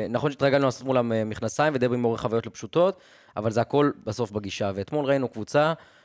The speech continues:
שוואלה, הקהל יכול להיות גאה בה, ושלושה משחקים בלבד, אחרי התבוסה הכי גדולה בתולדות המועדון,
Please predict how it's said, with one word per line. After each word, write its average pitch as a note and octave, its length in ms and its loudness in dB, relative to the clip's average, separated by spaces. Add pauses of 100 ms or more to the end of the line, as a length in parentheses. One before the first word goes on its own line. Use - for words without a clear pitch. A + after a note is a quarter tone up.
שוואלה, D#3 320 2
הקהל D3 280 2
יכול C#3 220 0
להיות C3 160 0
גאה A#2 200 4
בה, A2 180 0
ושלושה G2 680 -2
משחקים C#3+ 340 -2
בלבד, A#2 320 2
אחרי A#2 180 0
התבוסה G#2+ 320 -2
הכי C3 140 -4
גדולה B2 180 0
בתולדות A2+ 380 -4
המועדון, B2 560 0